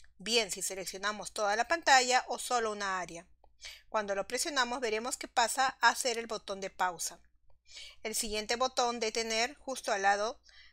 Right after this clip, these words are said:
derecho tenemos un icono de forma de un cuadrado que marca el botón con el cual vamos a detener la grabación.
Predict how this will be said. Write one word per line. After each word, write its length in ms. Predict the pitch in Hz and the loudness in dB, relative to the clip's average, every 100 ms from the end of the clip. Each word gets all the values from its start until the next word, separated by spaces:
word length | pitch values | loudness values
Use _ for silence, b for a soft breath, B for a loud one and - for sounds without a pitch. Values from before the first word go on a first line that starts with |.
| - | 0
derecho 420 | 277 285 247 269 | 6 6 4 -2
tenemos 400 | 254 240 262 311 | -4 -4 -6 -6
un 140 | 302 | -6
icono 360 | 262 - 247 262 | -6 -4 -4 -2
de 220 | 233 202 | -4 -4
forma 380 | - 240 220 233 | -4 -4 -2 -4
de 80 | 196 | -4
un 100 | 190 | -6
cuadrado 720 | 220 226 240 226 196 202 - _ | 0 2 6 6 6 0 -10 _
que 120 | - 202 | -4 -2
marca 560 | 196 233 262 - 190 | 8 8 8 4 -4
el 100 | 196 | -2
botón 580 | 226 269 - 247 226 240 | -2 0 0 0 -2 -8
con 240 | - 208 | -8 -8
el 120 | 202 202 | -8 -4
cual 240 | 247 269 | -2 -2
vamos 420 | 247 240 262 339 330 | 4 6 6 2 0
a 80 | |
detener 500 | 285 240 196 190 208 | 0 0 -4 -4 -2
la 140 | 226 226 | 2 2
grabación. 680 | 208 190 175 - 185 - | 2 0 -2 -4 -6 -12